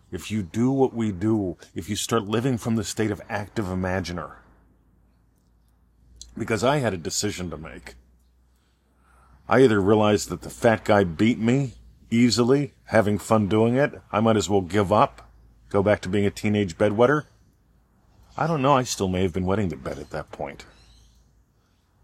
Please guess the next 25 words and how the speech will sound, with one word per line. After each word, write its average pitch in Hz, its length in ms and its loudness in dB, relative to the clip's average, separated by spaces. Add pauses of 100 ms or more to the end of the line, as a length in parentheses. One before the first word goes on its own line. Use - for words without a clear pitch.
(220)
But 90 100 -2
I, 127 140 4
but 98 200 -4
I 113 140 0
chose 123 480 2
instead 98 460 -2
to 80 240 -12
surrender 101 480 0
to 98 240 0
a 87 60 0
new 90 380 -2
me, 87 420 -4 (880)
to 98 120 -4
let 107 160 2
this 110 200 -2
identity 101 500 0
of - 160 -6
Kempo 104 480 2
black 90 340 -4
belt, 87 200 0
award-winning 95 640 -4
Kempo 95 460 -6
black 92 300 -6
belt, 90 240 -6 (920)
grow 101 640 -4